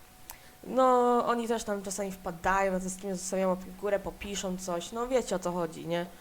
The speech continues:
No ja tak szczególnie chciałbym wyróżnić parę osób. Jest to Redu, Podłoga sześćdziesiąt dziewięć, czyli mój top donator.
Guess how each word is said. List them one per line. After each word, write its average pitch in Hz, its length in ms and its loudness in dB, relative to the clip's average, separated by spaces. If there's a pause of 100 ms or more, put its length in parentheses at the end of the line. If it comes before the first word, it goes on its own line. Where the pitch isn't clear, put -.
(500)
No 220 80 0
ja 226 160 0
tak 240 240 0
szczególnie 240 400 -2
chciałbym 226 380 0
wyróżnić 220 720 -2 (420)
parę 226 200 8
osób. 185 300 4
Jest 202 240 -4
to 175 140 0
Redu, 233 260 2
Podłoga 190 320 -4
sześćdziesiąt 196 360 -6
dziewięć, 190 320 -4
czyli 180 160 -6
mój 165 160 -6
top 220 220 -4
donator. 175 480 0